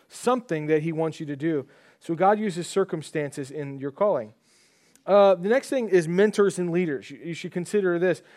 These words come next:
Missionaries always should have the blessing of those that know them best and lead them.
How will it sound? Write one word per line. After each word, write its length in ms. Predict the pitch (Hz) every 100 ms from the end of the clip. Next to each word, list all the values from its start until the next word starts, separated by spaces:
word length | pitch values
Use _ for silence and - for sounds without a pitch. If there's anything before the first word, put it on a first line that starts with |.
| _ -
Missionaries 680 | 190 262 247 175 156 147 - _
always 680 | - 196 226 190 135 117 - _ _ _ -
should 160 | 180
have 120 | 165
the 80 | 143
blessing 460 | 131 156 170 - 185
of 120 | 147
those 280 | 143 147 139
that 140 | 147
know 340 | 139 147 156 156
them 220 | 170 147
best 340 | 135 131 -
and 160 | 135 127
lead 220 | 151 165
them. 240 | 135 110